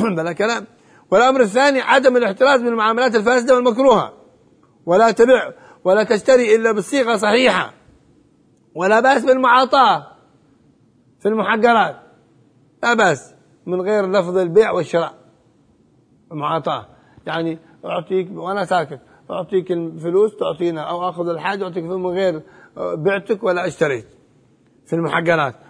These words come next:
ويجتنب الغش، ويجتنب الكذب، ويجتنب الحلف على السلع، فإنها من أخطر الحليف، فهي منفقة للسلعة، ممحقة للبركة. اليمين: "والله جميل، والله زين، والله ما بتلاقي مثله"، استغفر الله العظيم، تب إليه.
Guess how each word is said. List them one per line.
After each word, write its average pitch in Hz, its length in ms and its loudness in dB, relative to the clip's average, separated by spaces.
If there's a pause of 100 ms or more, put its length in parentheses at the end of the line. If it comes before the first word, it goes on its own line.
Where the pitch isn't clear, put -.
(140)
ويجتنب 165 480 0
الغش، 160 580 -2 (260)
ويجتنب 156 440 -4
الكذب، 160 480 2 (340)
ويجتنب 160 440 -4
الحلف 202 440 0
على 208 200 0
السلع، 254 440 2 (720)
فإنها 180 300 -4
من 196 200 -4
أخطر 262 440 4
الحليف، 208 480 0 (1000)
فهي 175 280 0
منفقة 240 580 2
للسلعة، 226 640 0
ممحقة 247 500 2
للبركة. 233 640 4 (400)
اليمين: 208 580 -2 (600)
"والله 262 520 4
جميل، 208 420 -2
والله 254 380 4
زين، 226 320 2
والله 262 280 4
ما 262 120 2
بتلاقي 247 400 2
مثله"، 226 300 -4
استغفر 160 340 -4
الله 143 260 -10
العظيم، 127 720 -16
تب 123 200 -20
إليه. 113 200 -20